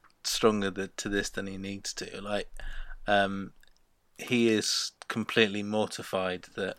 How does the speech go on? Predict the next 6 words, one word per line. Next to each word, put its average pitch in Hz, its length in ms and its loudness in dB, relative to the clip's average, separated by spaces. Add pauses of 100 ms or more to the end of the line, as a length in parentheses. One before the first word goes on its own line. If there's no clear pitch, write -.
(180)
Rodney 98 340 -4
has 92 200 -6
reinvested 95 640 -6
the 95 100 -6
money, 98 460 -10 (680)
but 107 220 4